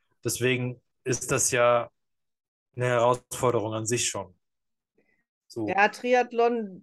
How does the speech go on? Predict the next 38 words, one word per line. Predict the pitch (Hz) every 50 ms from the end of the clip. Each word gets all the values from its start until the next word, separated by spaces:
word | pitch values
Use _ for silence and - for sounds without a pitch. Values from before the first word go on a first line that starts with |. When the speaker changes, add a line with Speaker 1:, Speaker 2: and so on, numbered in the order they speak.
| - -
Speaker 2:
empfehle | - 214 208 208 - - 262 269 269 254
ich | 233 233 220 190
auch | 226 214
nur | 208 247 247 240
bedingt | 202 233 175 170 247 240 240 220 -
weiter, | 190 180 175 180 180 180 175 190 202
ganz | 196 185 185 196 185 190
im | 196 170
Ernst. | - - 170 190 196 214 214 - - -
Denn | 202 196 196 202 202 202 196 190 175 180
ja, | 185 202 226 240
es | 220 -
sind | - 254 254 247
drei | 202 196 202 233
Sportarten | 226 - - 214 214 240 240 - 160 170 226 233 226 254 233 226
plus, | - 226 226 233 -
plus, | - - 220 220 214
plus. | - - 220 208 196 175 185 -
Denn | - 180 180
es | 185 190
ist | 185 - 220
noch | 233 240 233 214
Krafttraining, | - - 202 208 208 - - 202 208 202 196 202 202 202 190
es | 175 180 185
ist | 139 208 - -
noch, | 233 226 220 220 190 - - 180
ähm, | - 202 196 202 196 202 190 190 180 -
Dehnen, | - 170 - 202 202 214 214 220 214 214 208 202 202 202
Mobilisation, | 208 214 202 220 208 208 208 202 208 202 196 - - - 214 208 208 202
Yoga, | 190 202 214 220 208 202 196 202 196
wie | 202 180 -
auch | - -
immer. | - - 202 202 202 196 196 185 - - - _
Es | - - 196
ist | 202 214 208 - -
so | 214 233 254 254
vieles | - - 233 226 226 220 220 -
mehr. | 208 208 208 202 190 180 190 208